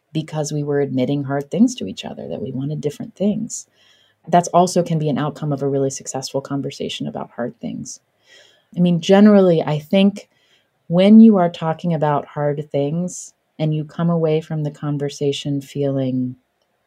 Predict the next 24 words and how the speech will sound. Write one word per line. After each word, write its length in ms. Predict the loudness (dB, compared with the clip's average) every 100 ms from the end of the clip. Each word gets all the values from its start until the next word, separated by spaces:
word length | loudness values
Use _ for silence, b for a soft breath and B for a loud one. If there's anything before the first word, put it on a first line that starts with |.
| _
a 80 | -6
little 440 | -2 0 2 0 0
unresolved 920 | -2 -2 -2 -2 0 2 2 0 -2
and 180 | -4 -2
maybe 380 | -2 -2 -4
have 180 | -6 -8
a 60 | -4
little 300 | -2 -2 -2
bit 180 | -2 -2
of, 100 | -4
like, 240 | -6 -6
"Ugh, 720 | -6 -6 -6 -8 -8 -8 -10 -14 -12
I 60 |
don't 240 | -8 -4 -2
know, 420 | -2 -4 -2 -2
is 160 | -2 -6
this, 240 | -8 -10 b b b b
I 40 | -8
don't 200 | -8 -4
feel 140 | -2
like 160 | -2 -2
we 100 | -6
have 200 | -6 -10
closure," 760 | -6 -4 -2 -2 -2 -2 -4